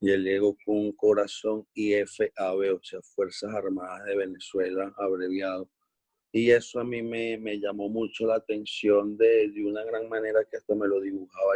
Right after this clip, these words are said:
yo mismo con marcador o lapicero en el mi-, la misma parte del cuerpo que lo tenía mi primo. Y mira, ya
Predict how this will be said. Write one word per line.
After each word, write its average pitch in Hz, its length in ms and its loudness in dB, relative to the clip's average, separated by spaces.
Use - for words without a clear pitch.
yo 107 80 4
mismo 104 480 -6
con 98 240 -4
marcador 95 920 6
o 95 80 2
lapicero 90 760 -4
en 104 120 -6
el 98 100 -4
mi-, 92 160 -10
la 92 160 -10
misma 92 340 -12
parte 101 320 2
del 92 160 4
cuerpo - 400 -6
que 104 80 4
lo 101 100 8
tenía 92 240 -8
mi 90 120 -16
primo. 110 320 2
Y 120 500 4
mira, 127 680 4
ya 110 840 2